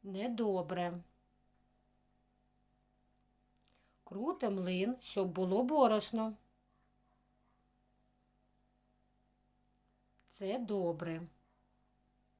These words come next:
Підіймає хвилі в морі та хитає кораблі. Це недобре.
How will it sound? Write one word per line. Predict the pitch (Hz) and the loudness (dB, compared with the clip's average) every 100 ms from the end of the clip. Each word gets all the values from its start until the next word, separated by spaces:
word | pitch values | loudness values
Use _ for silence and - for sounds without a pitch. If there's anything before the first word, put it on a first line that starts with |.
| _ _ _ _ _ _ _ _ _ _ _ _ _ _ _ - _ _ _ | _ _ _ _ _ _ _ _ _ _ _ _ _ _ _ -20 _ _ _
Підіймає | - 196 208 196 233 349 330 | -8 -4 -2 0 2 4 2
хвилі | 196 196 240 277 | 0 0 2 2
в | 196 | 2
морі | 175 220 349 202 170 | 4 6 6 4 -2
та | - 202 | -4 -4
хитає | - 196 - 185 285 320 | -2 -6 -2 2 4 4
кораблі. | - 240 277 240 226 180 139 - _ _ _ _ _ _ _ _ _ _ _ _ _ _ _ _ _ _ _ _ _ _ _ _ _ _ _ _ _ _ _ _ _ _ _ _ _ _ - - | 0 2 4 4 2 0 -2 -12 _ _ _ _ _ _ _ _ _ _ _ _ _ _ _ _ _ _ _ _ _ _ _ _ _ _ _ _ _ _ _ _ _ _ _ _ _ _ -20 -18
Це | - 202 277 | -6 -2 0
недобре. | 254 233 185 170 156 156 | 0 0 2 0 0 -6